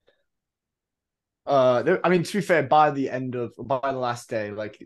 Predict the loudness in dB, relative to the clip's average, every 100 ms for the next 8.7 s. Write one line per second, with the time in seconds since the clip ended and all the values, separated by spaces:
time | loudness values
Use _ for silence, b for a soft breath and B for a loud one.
0 | _ -4 -2 2 0 0 -4 -4 -6 -6
1 | -6 -6 -8 _ _ -12 -6 -4 -4 -4
2 | -4 -6 -6 -6 -6 -12 -16 -12 -12 -12
3 | -14 -16 -14 -16 -18 -16 -14 -14 -14 -16
4 | -14 -12 -12 -12 -16 -18 -18 -16 -14 -12
5 | -10 -8 -10 -12 -14 -14 -16 -12 -14 -12
6 | -4 -2 0 -2 -4 b b b -4 -2
7 | 0 0 0 -2 -6 -12 -8 -8 -8 -12
8 | -10 -12 -12 -14 -18 -16 -16